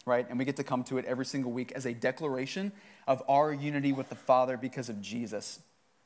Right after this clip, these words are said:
and as a declaration of our oneness in the gospel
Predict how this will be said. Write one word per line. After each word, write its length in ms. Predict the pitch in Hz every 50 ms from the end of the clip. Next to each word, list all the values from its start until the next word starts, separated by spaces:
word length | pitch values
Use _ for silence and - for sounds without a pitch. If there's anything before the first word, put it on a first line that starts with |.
| _ _ _ _ - _
and 80 | 139
as 120 | 143 139 123
a 40 | 131
declaration 640 | 120 139 131 127 - 131 127 131 131 127 - 135
of 120 | - -
our 160 | 110 123 127 123
oneness 680 | 113 107 113 113 117 131 165 220 226 - - - - - _ _ _ _ _ _ _ _ _ _
in 160 | - 143 135 131
the 80 | 131
gospel 600 | 117 123 117 113 117 - - - 131 120 117 110